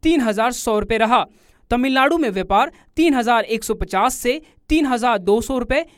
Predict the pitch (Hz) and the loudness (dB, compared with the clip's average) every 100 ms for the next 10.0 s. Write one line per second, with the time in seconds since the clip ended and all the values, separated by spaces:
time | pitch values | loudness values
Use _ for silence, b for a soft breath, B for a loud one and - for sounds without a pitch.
0 | b 190 311 - 233 214 190 202 208 220 | b 0 0 0 -4 -2 0 2 2 2
1 | 226 233 - 226 262 262 262 - 302 185 | 2 -2 -4 -2 -2 -2 -2 -2 -2 -2
2 | 156 - 170 - b b 190 214 277 320 | -6 -6 -10 -10 b b -4 -2 -2 -6
3 | 302 240 202 226 - - 226 285 - 226 | -4 -6 -6 -8 -2 -2 0 -4 -8 -6
4 | 226 214 277 247 233 226 214 202 202 196 | -4 -2 -4 -4 -4 -4 -4 -4 -4 -4
5 | 190 214 202 202 - b b 208 262 294 | -4 -2 -2 -2 -6 b b -6 -2 0
6 | 330 320 269 226 226 233 226 208 196 190 | 0 -2 -4 -4 -4 -4 -4 -4 -4 -2
7 | 214 247 302 b b - 311 311 247 185 | 0 0 -4 b b -2 -2 0 -2 -4
8 | 208 208 320 311 294 294 330 - b 202 | -4 -2 -2 -2 -6 -4 -4 -8 b -2
9 | 185 294 214 208 196 202 220 226 233 151 | 0 0 0 0 0 -2 0 2 0 0